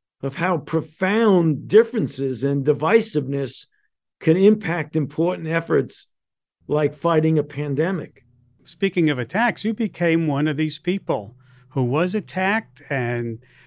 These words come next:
Speaker 2: your credibility questioned. H-, how did you handle that? And how do you handle that?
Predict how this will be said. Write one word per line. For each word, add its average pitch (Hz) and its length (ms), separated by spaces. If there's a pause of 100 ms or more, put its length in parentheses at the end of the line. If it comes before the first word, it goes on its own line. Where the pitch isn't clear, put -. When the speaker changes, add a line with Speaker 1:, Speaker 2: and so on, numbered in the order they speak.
(180)
Speaker 2:
your 131 200
credibility 160 800
questioned. 208 680
H-, 180 160 (140)
how 214 240
did 262 240
you 226 80
handle 190 400
that? 107 240 (500)
And 143 120
how 214 100
do 226 200
you 262 180
handle 113 300
that? 98 220